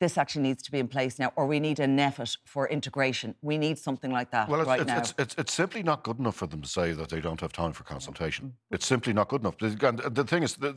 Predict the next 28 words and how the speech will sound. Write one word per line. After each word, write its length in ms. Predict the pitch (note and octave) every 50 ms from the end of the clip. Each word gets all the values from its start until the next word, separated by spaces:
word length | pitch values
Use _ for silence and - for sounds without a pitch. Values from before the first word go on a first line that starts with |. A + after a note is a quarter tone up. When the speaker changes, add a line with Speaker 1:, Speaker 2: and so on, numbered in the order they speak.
| A2+ -
Speaker 2:
there 160 | - C#3 C3 C3+
are 60 | C3+
various 480 | A#2+ G#2+ A#2 D3 D3 D#3+ E3 D#3 C3+
different 280 | - B2+ A2+ - G#2+ G2+
issues 380 | G#2 - - F2 C#2 - - - - - - _ _ _ _ _ _ _ _ _ _ _ _ _ -
at 160 | D#2+ D#2+ -
play 240 | - F2 E2 D#2+ C#2+
here. 180 | D2+ D2+ B1+ - _ _ _ _ - - - _ _ _ _
It's 480 | - F#2+ F#2+ F2+ - - - - - - _ _ _ _ _ _ _ _ _ _ _ _ _ _ -
people 500 | - C3+ C3+ D3 C#3 B2 A2+ G2+ E2 - _ _ _ _ _ _ _ _ _ _ _ _ _ _ _ _ _ _ _ _ _ _ -
in 180 | A2 A2 A2
working 320 | G#2+ A#2 B2 A#2+ - A#2+ G2+
cl-, 140 | - - -
predominantly 480 | - A#2 A2 A#2 B2 B2+ B2 D3 B2 G2+
Speaker 1:
Mm. 40 | F2+
Speaker 2:
working 240 | G2 G2 - G2+
class 300 | F2 - F2+ E2 D#2+ -
areas 440 | D2+ D2 C#2+ C#2+ C#2 C2+ C#2+ - - _ _ _ _ _ _ _ _ _ _ _ _ _ _ -
who 140 | F#2 G2+ F#2
feel 240 | - - G2+ G2 G2
like 180 | F#2+ F2+ F2+
they're 100 | - F#2
being 180 | - E2+ E2+ D#2+
kept 320 | - - F#2 - - - - - _ _ _ -
like 140 | F2+ F2+ D2
Speaker 1:
Okay. 80 | C#2+ F#2+
Speaker 2:
mushrooms, 580 | G2+ G2 - - F#2 E2 C#2 B1 - - - - _
just 280 | - F#2+ F2 - -